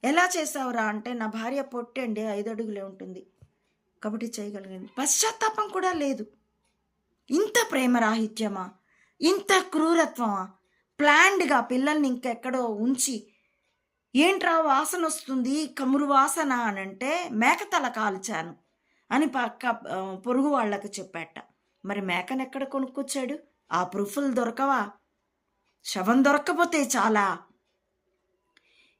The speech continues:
ఎంతగా నేరము, క్రూరత్వము పెరిగిందో సొసైటీలో ఇది కనిపిస్తుంది.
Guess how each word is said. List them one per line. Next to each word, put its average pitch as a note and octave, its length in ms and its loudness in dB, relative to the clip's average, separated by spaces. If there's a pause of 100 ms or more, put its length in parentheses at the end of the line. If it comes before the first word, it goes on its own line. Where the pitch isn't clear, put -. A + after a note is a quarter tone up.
ఎంతగా F#3 880 0
నేరము, G3 1000 0 (100)
క్రూరత్వము B3 880 0
పెరిగిందో G3 520 -2
సొసైటీలో F3 800 -8 (480)
ఇది G3 160 -6
కనిపిస్తుంది. E3+ 760 -10